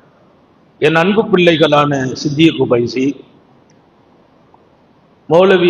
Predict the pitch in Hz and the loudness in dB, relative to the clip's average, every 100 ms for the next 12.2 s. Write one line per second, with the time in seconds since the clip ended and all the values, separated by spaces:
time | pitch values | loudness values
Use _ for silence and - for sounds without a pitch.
0 | 160 143 196 185 160 147 151 139 123 127 | 0 2 2 2 2 0 -2 -2 -2 -2
1 | 143 147 - _ _ _ _ _ _ _ | -2 -4 -14 _ _ _ _ _ _ _
2 | _ _ _ - 165 202 202 185 180 180 | _ _ _ -2 0 2 2 2 0 0
3 | 180 165 208 220 196 180 165 131 196 180 | 0 2 2 0 2 2 2 0 2 2
4 | 160 156 131 - 104 _ _ _ _ _ | 2 0 -4 -4 -12 _ _ _ _ _
5 | - 156 160 175 175 170 165 165 165 170 | -6 0 2 2 0 -2 0 2 2 2
6 | 175 151 139 151 - 131 - - _ _ | -2 -4 -2 -2 -2 -8 -10 -20 _ _
7 | _ _ _ _ _ _ _ _ _ _ | _ _ _ _ _ _ _ _ _ _
8 | _ _ _ _ _ _ - 190 220 - | _ _ _ _ _ _ 0 2 2 2
9 | 240 247 208 - 196 233 262 - 220 202 | 2 2 0 0 0 2 0 0 2 2
10 | 196 175 170 175 170 160 151 147 147 160 | 2 0 2 2 2 0 0 0 2 2
11 | 165 156 151 147 143 135 151 160 139 143 | 2 0 -2 0 0 0 -2 -4 -4 -4
12 | 135 | 0